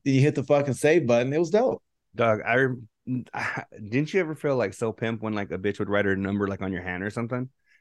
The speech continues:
Speaker 2: And you were at school
Speaker 1: Sh-
Speaker 2: and you'd be like,
Speaker 1: I,
Speaker 2: "Oh, fuck,"
Speaker 1: the
Speaker 2: you're mobbing around like, "What's up?"
Speaker 1: You know the one time I felt pimpest? I was at a party and I think I did some mushrooms or I did some,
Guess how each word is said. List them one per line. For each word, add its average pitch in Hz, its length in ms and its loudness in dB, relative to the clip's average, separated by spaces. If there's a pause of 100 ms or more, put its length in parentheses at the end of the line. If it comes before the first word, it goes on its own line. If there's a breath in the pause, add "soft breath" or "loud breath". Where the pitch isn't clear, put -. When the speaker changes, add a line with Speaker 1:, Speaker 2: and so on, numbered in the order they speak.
Speaker 2:
And 101 100 -2
you 107 100 2
were 101 60 2
at 90 140 -2
school 117 340 -2
Speaker 1:
Sh- 120 80 -4 (160)
Speaker 2:
and 107 160 -4
you'd 101 140 -2
be 104 100 0
like, 92 260 -4
Speaker 1:
I, 147 220 0
Speaker 2:
"Oh, 120 340 2
fuck," 123 300 0
Speaker 1:
the 131 80 4
Speaker 2:
you're 113 100 0
mobbing 107 300 0
around 104 280 -4
like, 104 200 -10
"What's - 180 -16
up?" 151 220 -8
Speaker 1:
You 147 160 4
know 196 120 6
the 175 120 6
one 160 240 6
time 170 240 2
I 165 100 4
felt 160 280 4
pimpest? 156 500 0 (960)
I 131 100 4
was 151 160 6
at 143 120 6
a 120 40 6
party 151 380 4
and 135 80 4
I 127 60 2
think 139 180 -2
I 135 80 2
did 143 140 4
some 123 160 0
mushrooms 127 520 2
or 107 100 4
I 110 100 4
did 131 160 4
some, 127 280 0